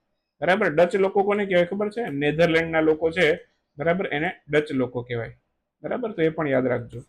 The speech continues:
નેધરલેન્ડના લોકોને ડચ લોકો કહેવાય. ક્લિયર? તો, અ, બાકી ઇન્ડોનેશિયાએ આઝાદ ક્યારે થયું? સત્તરમી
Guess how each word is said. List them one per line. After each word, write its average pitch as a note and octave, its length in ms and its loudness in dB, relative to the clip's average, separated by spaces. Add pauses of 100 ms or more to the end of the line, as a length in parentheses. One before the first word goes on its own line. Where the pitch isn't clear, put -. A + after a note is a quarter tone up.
(420)
નેધરલેન્ડના D3 560 2
લોકોને C#3 380 -2
ડચ D#3 260 2
લોકો - 240 0
કહેવાય. E2 280 -12 (380)
ક્લિયર? G#3+ 180 2 (680)
તો, F3+ 380 4 (760)
અ, D#3 320 4 (240)
બાકી D3 360 2
ઇન્ડોનેશિયાએ F3 680 4 (180)
આઝાદ D3+ 300 4
ક્યારે F3+ 260 2
થયું? A3 280 -2 (100)
સત્તરમી F#3 720 -2